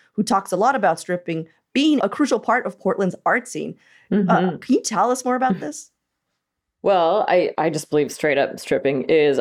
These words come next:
Speaker 2: art. It's, um, aesthetically, it's art. Um, the social, the sociological stuff that's going on on stage, um, gives it that underpinning that great art has. Art is a mirror to society, which stripping is. And I think in Portland, we're so lucky to have it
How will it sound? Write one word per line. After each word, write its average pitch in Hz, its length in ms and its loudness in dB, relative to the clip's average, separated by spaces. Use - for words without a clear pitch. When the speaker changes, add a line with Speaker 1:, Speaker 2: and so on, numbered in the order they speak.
Speaker 2:
art. 104 400 0
It's, - 400 -4
um, 139 500 -2
aesthetically, 180 760 0
it's 165 640 -2
art. 165 640 0
Um, 131 520 -2
the 123 180 -2
social, 143 840 0
the 156 120 0
sociological 147 920 2
stuff 147 240 -4
that's - 120 -4
going 147 280 0
on 151 240 0
on 165 160 0
stage, 165 500 0
um, 131 220 -2
gives 139 260 -2
it 139 160 2
that 135 220 0
underpinning 156 460 2
that 143 280 2
great 160 220 2
art 156 240 2
has. 151 320 2
Art 143 200 2
is 135 120 0
a 135 80 2
mirror 143 400 2
to 147 160 -8
society, 160 560 2
which 147 180 0
stripping 143 380 -4
is. 147 280 0
And 165 340 0
I 147 60 0
think 147 200 -2
in - 120 -4
Portland, 160 440 2
we're 151 100 4
so 143 180 0
lucky 151 260 2
to 135 80 0
have 190 300 0
it 147 240 -2